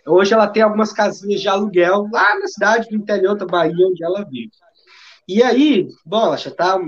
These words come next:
já é uma senhora mais de idade, ela começou a, a, a, às vezes, esquecer alguma coisa e tal, coisa normal, que a idade vai chegando, a gente vai,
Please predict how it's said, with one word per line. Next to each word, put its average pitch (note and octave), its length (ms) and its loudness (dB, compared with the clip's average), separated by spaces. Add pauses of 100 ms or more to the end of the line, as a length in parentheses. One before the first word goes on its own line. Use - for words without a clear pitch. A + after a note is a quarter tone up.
(100)
já - 160 -6
é - 20 -4
uma D#3+ 120 -2
senhora E3 340 0
mais E3 180 2
de E3+ 80 -6
idade, D#3 340 0
ela F#3 120 2
começou F#3+ 560 -2
a, A3+ 60 4
a, G#3+ 320 0
a, E3+ 420 0 (480)
às G3 160 0
vezes, F4+ 300 2
esquecer B3+ 640 0
alguma G#3 380 -4
coisa G3 600 2
e - 40 -4
tal, G4+ 320 -2
coisa G#4+ 400 -2
normal, F4 600 2
que G#3+ 100 -6
a - 20 -4
idade G3+ 380 -2
vai G#3 160 -4
chegando, G3 680 -2
a G3+ 60 -6
gente D#3 300 -10
vai, E3+ 320 0